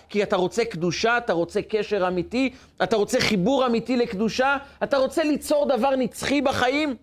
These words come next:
תשלם את המחיר, תשקיע, תבוא, תיתן את כל כוחות נפשך. ובשביל הנישואים של יצחק עם רבקה, התחלת העם היהודי, את הכל אני נותן. לא כי יש צורך לשכנע נערה להתחתן איתו,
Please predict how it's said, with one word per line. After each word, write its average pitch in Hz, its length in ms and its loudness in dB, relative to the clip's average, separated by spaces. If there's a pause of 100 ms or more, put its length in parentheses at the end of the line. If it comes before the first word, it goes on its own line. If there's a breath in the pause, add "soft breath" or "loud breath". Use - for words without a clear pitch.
(300 soft breath)
תשלם 262 640 2
את 269 140 -2
המחיר, 254 440 0
תשקיע, 247 520 -2
תבוא, 240 300 0
תיתן 254 480 -2 (260 loud breath)
את 226 100 -2
כל 277 260 0
כוחות 233 360 -2
נפשך. 214 400 -2 (2250)
ובשביל 131 300 0
הנישואים 147 500 2
של 160 140 2
יצחק 151 420 -2
עם 139 100 2
רבקה, 131 520 0 (340 loud breath)
התחלת 165 720 0
העם 185 240 2
היהודי, 180 560 2 (760)
את 147 100 -4
הכל - 200 0
אני 139 160 0
נותן. - 420 -6 (920)
לא 220 180 2
כי 320 100 2
יש 311 220 0
צורך 220 360 2
לשכנע 185 640 0
נערה 160 500 2
להתחתן 160 520 -2
איתו, 147 320 0